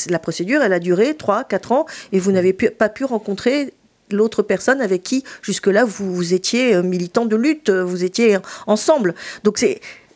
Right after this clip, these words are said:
Speaker 1: c'était quand même très problématique. Moi, je, je me dis,
Speaker 2: Ouais, ouais.
Speaker 1: euh, on a, on, on a quand même affaire, euh,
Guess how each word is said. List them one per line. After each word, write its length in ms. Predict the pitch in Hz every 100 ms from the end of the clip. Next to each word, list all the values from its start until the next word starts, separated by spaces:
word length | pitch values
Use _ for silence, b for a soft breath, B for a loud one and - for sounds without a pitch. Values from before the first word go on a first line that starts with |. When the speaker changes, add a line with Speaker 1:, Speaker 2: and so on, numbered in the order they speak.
| - -
Speaker 1:
c'était 380 | - 262 240 302
quand 180 | - 302
même 160 | 339
très 200 | - 277
problématique. 520 | - 247 240 262 311
Moi, 160 | 247 196
je, 220 | 185 190
je 140 | 180 190
me 180 | 196
dis, 140 | 214 320
Speaker 2:
Ouais, 180 | 320 214
ouais. 220 | 185 185
Speaker 1:
euh, 20 |
on 200 | 190 196
a, 340 | 233 254 226 214 B B -
on, 160 | 196 -
on 360 | 208 202 196
a 80 | 208
quand 160 | 202 226
même 160 | 240
affaire, 500 | 214 196 233 226 202
euh, 100 | 190